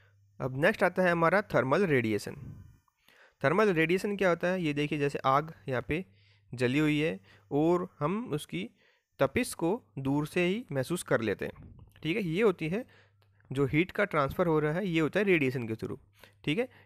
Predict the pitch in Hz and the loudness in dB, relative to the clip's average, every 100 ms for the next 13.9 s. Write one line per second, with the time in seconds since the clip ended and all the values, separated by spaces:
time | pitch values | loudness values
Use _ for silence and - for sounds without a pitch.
0 | - 135 190 208 175 175 220 196 196 220 | -10 -6 -2 0 2 0 0 0 0 -2
1 | 240 _ _ _ _ _ _ _ - 143 | -8 _ _ _ _ _ _ _ -2 2
2 | 147 185 190 143 131 127 151 170 - 156 | 2 2 -2 0 0 2 0 0 -2 -2
3 | 160 - 170 180 170 151 156 143 139 - | -2 -2 -2 0 2 0 2 0 -2 -2
4 | 156 151 139 - 131 127 147 147 147 160 | 0 0 0 -2 -2 -2 -4 -4 -4 -6
5 | 165 - - - _ 147 147 180 196 170 | -8 -8 -20 -20 _ -4 0 0 2 0
6 | 175 175 175 196 202 202 _ _ _ _ | 0 0 2 0 -2 -8 _ _ _ _
7 | _ _ 139 135 143 135 139 131 107 - | _ _ -4 0 0 0 2 0 -2 -8
8 | - - 139 139 135 156 170 180 185 185 | -20 -8 -2 -2 0 0 2 2 0 0
9 | 139 135 123 127 139 185 208 _ _ _ | -2 0 2 2 2 -4 -6 _ _ _
10 | - 185 247 208 139 135 196 - - 139 | -6 -4 -4 0 4 4 2 -6 -6 -4
11 | 175 226 - _ _ _ _ _ _ - | 0 -2 -4 _ _ _ _ _ _ -6
12 | 135 147 170 - 170 196 196 190 196 170 | -2 -2 0 2 2 4 2 2 0 0
13 | 170 170 170 165 165 170 190 180 | 0 -2 -4 -2 -4 -4 -4 -2